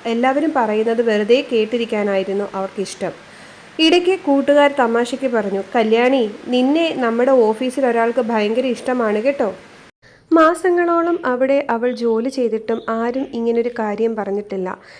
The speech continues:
കിഷോർ വന്നതിന് ശേഷമാണ് ഇങ്ങനൊരു കത്ത്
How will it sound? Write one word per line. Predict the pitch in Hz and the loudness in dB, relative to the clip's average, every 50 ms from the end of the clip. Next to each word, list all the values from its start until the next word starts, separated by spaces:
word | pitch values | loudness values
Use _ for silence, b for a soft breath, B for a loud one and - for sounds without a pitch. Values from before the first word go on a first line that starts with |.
| B B B - | B B B -10
കിഷോർ | 240 226 - - 269 262 262 269 262 | -8 -8 -2 2 4 4 4 4 4
വന്നതിന് | 254 240 226 220 226 226 240 240 254 | 0 0 0 0 0 0 0 0 0
ശേഷമാണ് | 247 254 247 233 226 - 233 233 226 226 226 233 233 - - - | -2 -4 -4 -6 -4 -4 -6 -4 -4 -4 -6 -6 -8 -8 -10 -8
ഇങ്ങനൊരു | 226 220 214 226 247 254 254 233 220 226 220 - | -6 -4 -2 0 0 0 0 0 -2 -4 -4 -6
കത്ത് | 208 202 202 - 220 | -8 -8 -6 -6 -8